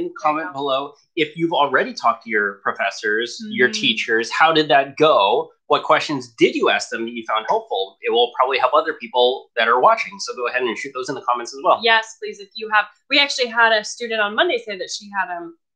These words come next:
Speaker 1: talked to her instructor. I don't think that, sometimes it doesn't go well though.
Speaker 2: Yeah.
Speaker 1: Yeah, that was the one from Monday.
Speaker 2: Yeah.
Speaker 1: Um, you know, but you have to show up.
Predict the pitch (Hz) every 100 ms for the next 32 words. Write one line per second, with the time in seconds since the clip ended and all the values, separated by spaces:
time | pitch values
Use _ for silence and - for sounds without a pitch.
0 | _ - 269 262 220 208 202 - 202 196
1 | 180 - - - 294 381 392 381 311 277
2 | - - - 320 349 370 349 330 320 302
3 | 294 294 233 175 - - _ _ _ _
4 | _ _ _ - 247 285 240 269 302 349
5 | 349 320 311 311 285 294 262 226 - 190
6 | 202 - 247 240 226 208 _ _ _ _
7 | _ _ _ _ _ _ _ _ _ _
8 | _ _ _ _ _ _ - - 233 233
9 | 240 240 220 240 233 233 226 254 254 339